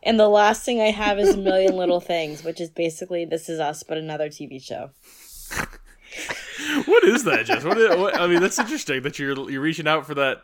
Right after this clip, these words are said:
Speaker 2: That's the sappy melodrama. I, I mean, I have, like, Darren Aronofsky movies. That's my melodrama. The Whale and, um, the, and Noah. Like, I like that, but this is interesting.
Speaker 1: All right. So I also saw all four Hunger Games,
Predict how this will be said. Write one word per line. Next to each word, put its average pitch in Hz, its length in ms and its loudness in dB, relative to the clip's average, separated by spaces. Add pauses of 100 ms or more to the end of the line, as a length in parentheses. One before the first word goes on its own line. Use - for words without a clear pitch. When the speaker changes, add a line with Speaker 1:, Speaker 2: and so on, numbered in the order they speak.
Speaker 2:
That's - 400 -8
the 127 120 -14
sappy 143 340 -6
melodrama. 123 600 -6
I, 147 240 2
I 156 40 0
mean, 160 140 -2
I 180 120 4
have, 170 200 4
like, 135 180 0
Darren 143 200 0
Aronofsky 127 480 -4
movies. 92 280 -14
That's 110 160 -16
my 104 140 -8
melodrama. 90 600 -12
The 101 100 -14
Whale 90 580 -6
and, 90 300 -16
um, 85 500 -12
the, 98 180 -18 (160)
and 87 200 -16
Noah. 90 460 -12
Like, 90 200 -16
I 95 80 -12
like 95 220 -12
that, 90 300 -10
but 90 140 -20 (680)
this 120 100 -18
is 117 100 -16
interesting. 104 400 -16 (640)
Speaker 1:
All 220 120 -6
right. 165 320 -8
So 190 440 -2
I 214 120 0
also 226 260 0
saw 214 280 2
all 196 260 -2
four 214 280 0
Hunger 202 300 -4
Games, 196 580 -4